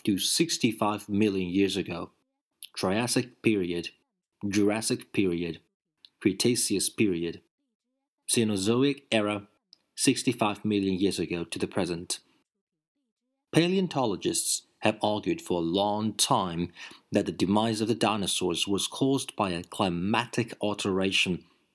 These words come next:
associated with slow changes in the positions of continents and seas resulting from plate tectonics. Off and on throughout the Cretaceous,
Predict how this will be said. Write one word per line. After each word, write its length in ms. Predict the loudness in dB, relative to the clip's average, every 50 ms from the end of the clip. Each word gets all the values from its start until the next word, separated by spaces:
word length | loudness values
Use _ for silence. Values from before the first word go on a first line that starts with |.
| -4
associated 840 | 0 2 2 4 2 2 0 0 2 2 2 2 0 -2 -4 -6 -4 -2
with 200 | -2 -2 -2 -2
slow 560 | -2 0 2 2 2 2 2 2 0 0 0 0
changes 680 | 0 0 0 0 -2 -2 -2 0 0 2 2 2 0 -2 -8 -20 -20 _ 0
in 200 | 2 2 2 2
the 100 | 0 -2
positions 840 | -2 0 0 2 4 4 2 2 0 -4 -4 -4 -4 -2 0 0 0
of 240 | -2 -4 -6 -6 -4
continents 680 | -2 0 0 0 -2 -4 -6 -6 -4 -2 -2 -2 -2 -2 -6 _ _ _ -12
and 220 | -8 -6 -6 -2 0
seas 580 | 2 2 2 2 0 -2 -2 -4 -4 -4 -4 -6 _ _ -20 -20 -14 _ 0
resulting 420 | 2 4 4 4 4 2 0 0
from 260 | 0 0 0 0 -2 -4
plate 380 | -4 -2 0 0 0 -2 -4 -6
tectonics. 880 | -6 -8 -8 -6 -4 -2 -2 -2 -2 -4 -2 0 2 2 2 0 -2 _ _ _ _ _ _ _ _ _ _ _ _ _ _ _ _ -8 -2 0
Off 280 | 2 2 2 0 -2 0
and 180 | 0 0 0 0 0
on 280 | 0 0 0 -2 -4 -8 -20 _ -8
throughout 520 | -2 2 2 4 2 2 0 -4 -4 0
the 260 | 0 0 0 0 -6 -14 -20 -20 -20 -20 _ -2
Cretaceous, 920 | 0 0 0 0 2 2 2 4 2 -2 -4 -4 -4 -4 -2 -2 -4